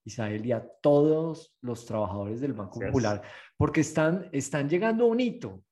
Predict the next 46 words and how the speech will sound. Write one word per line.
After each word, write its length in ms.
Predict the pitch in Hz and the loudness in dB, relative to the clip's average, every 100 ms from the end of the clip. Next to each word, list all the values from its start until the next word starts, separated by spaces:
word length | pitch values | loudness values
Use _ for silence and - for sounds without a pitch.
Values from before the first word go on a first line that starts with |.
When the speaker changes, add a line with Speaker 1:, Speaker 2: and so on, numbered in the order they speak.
| _ _ _ | _ _ _
Speaker 1:
¿verdad? 480 | 120 120 131 190 233 - _ - | -6 -2 2 0 0 -10 _ -4
Está 440 | 131 - 170 160 | -4 0 2 2
llegando 600 | 160 202 214 214 214 - - | 2 0 0 2 2 0 0
el 200 | 165 151 | 0 2
Banco 400 | 170 170 - - | 0 -2 -4 -6
Popular, 680 | 466 466 156 127 117 143 - _ _ | -6 0 2 2 0 -4 -10 _ _
acaba 580 | - 127 - 156 143 165 | -8 -6 4 10 12 12
de 120 | 196 | 10
pasar 520 | 190 143 - 117 120 - _ _ _ | 8 2 2 0 0 -6 _ _ _
el 340 | - 180 180 175 | 4 6 8 6
millón 640 | 170 170 156 170 170 175 | 4 4 2 4 4 4
de 120 | 170 | 0
usuarios 680 | 202 - 220 190 185 190 190 | -4 0 4 4 2 -2 -4
con 300 | - 190 185 | -2 0 0
su 340 | 175 - 120 117 | -2 -4 2 2
app. 240 | 107 107 - - _ _ _ | 2 2 -2 -2 _ _ _
Creo 260 | - 127 147 | 0 2 2
que 400 | 185 180 - - _ _ _ - | 0 -2 -4 -20 _ _ _ -14
es 120 | 127 | -2
el 100 | 170 | 2
único 360 | 220 190 - 143 | 6 4 4 4
banco 260 | 131 - 156 | 4 0 -2
en 60 | |
el 60 | 170 | 0
país 240 | 123 110 | 0 0
que 80 | - | 0
ha 40 | |
logrado 420 | 139 139 135 135 123 | 2 2 4 4 4
esto, 320 | 104 - 104 | 2 -4 -6
¿verdad, 160 | 101 | 0
Isabel? 280 | 143 156 160 | 2 2 0
Buenas 300 | 151 185 220 | 2 2 2
noches, 440 | 226 240 240 240 202 | 2 2 2 -2 -2
bienvenido. 580 | 175 143 135 147 135 | -2 -2 0 0 2
Perdóname 500 | - 127 147 208 233 | 2 4 6 4 4
que 120 | 226 175 | 0 -2
es 100 | - | -2
que 100 | 180 | 0
comencé 360 | 202 147 - | 2 4 10
a 20 | |
hablar 220 | 147 175 180 | 10 10 8
de 60 | |
esto 140 | 175 190 | 4 2
porque 220 | 190 147 | 0 2
me 140 | 131 | 2
emociona. 680 | 120 113 113 143 135 110 - | 4 2 2 2 4 2 -4